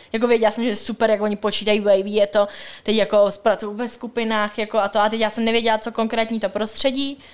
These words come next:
co jako zrovna u toho dítě to jako procvičuje. A strašně dlouho mi trvalo, než jsem jako na to přišla. A ještě pak jsem teda jako si to teda našla, jestli mi to jako, jasně, že ty učebnice jsou dělaný podle toho, aby to jako naplňovaly. Ale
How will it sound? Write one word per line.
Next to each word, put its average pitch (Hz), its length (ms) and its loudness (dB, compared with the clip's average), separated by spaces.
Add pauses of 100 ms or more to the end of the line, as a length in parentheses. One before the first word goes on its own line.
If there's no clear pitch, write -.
(240)
co - 140 -4
jako 226 240 2
zrovna 220 280 2
u 208 60 0
toho 220 200 0
dítě 208 340 -2
to 214 140 2
jako 208 200 2
procvičuje. 202 720 -2 (380)
A 220 80 -4
strašně 247 380 0
dlouho 247 180 4
mi 247 120 4
trvalo, 220 380 4
než 214 140 0
jsem 226 140 -2
jako 220 200 0
na 220 100 2
to 254 120 -2
přišla. 202 640 -2 (1080)
A 214 360 2
ještě 233 240 0
pak 220 180 2
jsem 226 200 -2
teda 226 180 2
jako 220 220 2
si 220 140 -6
to 220 120 -4
teda 214 220 2
našla, 208 320 -4
jestli 208 320 -4 (240)
mi 214 100 -2
to 214 100 -2
jako, 202 280 4 (260)
jasně, 233 300 0
že 220 120 0
ty 185 200 -8
učebnice 202 440 -2
jsou 196 160 -4
dělaný 185 300 0
podle 185 180 -2
toho, 185 140 0
aby 180 120 0
to 185 100 0
jako 185 200 0
naplňovaly. 180 680 0 (500)
Ale 220 260 4